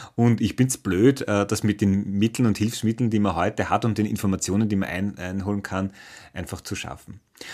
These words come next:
Lange Rede, kurzer Sinn, ich hab's geschafft, ich mach das heute noch immer, ich bin da voll reingekippt in dieses Thema, es macht noch irrsinnig viel Spaß. Ähm, aber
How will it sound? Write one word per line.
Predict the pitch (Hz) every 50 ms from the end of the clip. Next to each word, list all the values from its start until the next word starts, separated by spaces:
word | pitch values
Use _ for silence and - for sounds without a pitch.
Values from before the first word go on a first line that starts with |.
| - -
Lange | - 117 123 120 120
Rede, | 123 120 123
kurzer | 110 - 123 - 110
Sinn, | 98 - 131 143
ich | 120 120
hab's | 104 98 -
geschafft, | - 101 - 113 117 127 - -
ich | 120 -
mach | 107 101 101
das | - - 104 -
heute | - 98 98 95 104
noch | 98 92
immer, | - - 120 131 143 131
ich | 117 117
bin | - 117 107
da | 98 101 95 92 92 95 92 -
voll | 95 - - - 120 123
reingekippt | 113 104 104 113 117 117 113 - - 117 - -
in | 117 110
dieses | 113 104 113 107
Thema, | - - 104 104 104
es | 101 -
macht | 110 101 - -
noch | 120 110
irrsinnig | 113 107 101 120 107 -
viel | - 113
Spaß. | 107 - - 85 78 120 165 165 - - _ - - - - - - - - - - - _ _ _ _
Ähm, | 107 107 104 104 104 101 101 107 - - -
aber | 107 101 113 113 107 - -